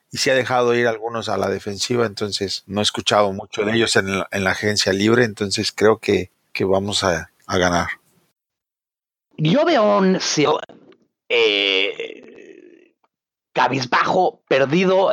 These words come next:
Speaker 2: con, con, con hoyos, a diferente de otros años. No veo un Seattle con una defensa como la que conocíamos, The Legion of Boom, se fue Richard Sherman, eh, Michael Bennett, este, se fueron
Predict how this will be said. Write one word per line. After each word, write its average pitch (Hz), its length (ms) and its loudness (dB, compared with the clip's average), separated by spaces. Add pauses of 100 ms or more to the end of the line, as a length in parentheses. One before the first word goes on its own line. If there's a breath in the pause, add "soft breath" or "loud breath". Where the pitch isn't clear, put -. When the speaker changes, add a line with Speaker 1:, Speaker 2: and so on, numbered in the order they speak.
(160)
Speaker 2:
con, 117 300 0 (140)
con, 120 340 0 (100)
con 120 220 2
hoyos, 185 680 0
a 110 120 2
diferente 185 560 0
de 175 100 2
otros 175 320 0
años. 165 220 2
No 220 220 2
veo 262 160 2
un 214 100 0
Seattle 156 400 2
con 131 160 -2
una 131 140 2
defensa 120 680 0 (160)
como 101 360 2
la 101 260 2
que - 120 -20
conocíamos, 113 680 0
The 113 120 2
Legion 117 340 2
of 113 140 2
Boom, 180 240 0
se 113 160 -2
fue 123 180 0
Richard 110 320 0
Sherman, 185 520 0 (560 loud breath)
eh, 107 580 4
Michael 131 420 2
Bennett, 180 520 0 (100)
este, 113 460 0
se - 280 -2
fueron 285 500 2